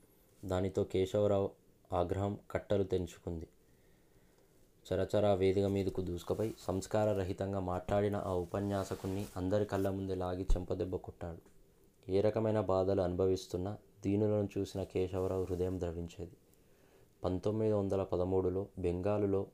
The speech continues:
దామోదర్ నది వరదలతో పొంగింది. మనుషులు, పశువులు, ఇల్లు, వాకిళ్ళు వరదల బారిన పడడం జరిగింది. కేశవరావు తన మిత్రులతో పాటు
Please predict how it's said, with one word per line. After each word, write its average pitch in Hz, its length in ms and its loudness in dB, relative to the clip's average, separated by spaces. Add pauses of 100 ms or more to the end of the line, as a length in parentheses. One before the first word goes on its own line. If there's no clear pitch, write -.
(140)
దామోదర్ 98 560 2
నది 95 200 2
వరదలతో 90 540 0
పొంగింది. 87 460 -8 (1080)
మనుషులు, 95 680 0 (120)
పశువులు, 90 680 2
ఇల్లు, 92 320 0
వాకిళ్ళు 90 840 0
వరదల 95 380 2
బారిన 92 340 0
పడడం 90 400 -2
జరిగింది. 85 420 -6 (920)
కేశవరావు 95 560 2
తన 92 200 -2
మిత్రులతో 98 640 0
పాటు 92 440 -2